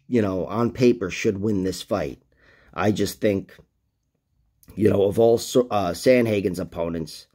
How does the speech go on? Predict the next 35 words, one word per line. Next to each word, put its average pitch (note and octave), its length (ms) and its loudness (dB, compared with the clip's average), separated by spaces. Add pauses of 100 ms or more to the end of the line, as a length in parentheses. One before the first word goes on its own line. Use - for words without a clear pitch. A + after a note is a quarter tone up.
(680)
Song A#2+ 360 2
Yadong A2 440 2
can A2 160 -4
look A2 180 -2
to A2 100 -6
the G2 120 -4
John A2 340 0
Lineker G2+ 420 0
fight E2+ 380 -6
and F#2 160 -8
say, G2+ 220 2
"I A#2+ 160 2
can A#2+ 180 0
do A2+ 220 2
that. - 240 -6 (960)
I A2 140 4
can A2 180 2
do A#2 160 4
that, G#2+ 160 4
and G#2+ 60 -2
I G#2+ 100 0
can G#2 160 -2
be A2+ 160 -2
that D#2+ 200 -2
guy." C#2+ 200 -6
And G2+ 580 -4
broadly B2 440 4
speaking, A#2 480 -2
they G#2 120 0
are G2 160 -4
very G#2 300 0
similar G2 400 0
fighters. E2 580 -8
And G2+ 140 -6
again, A2+ 420 2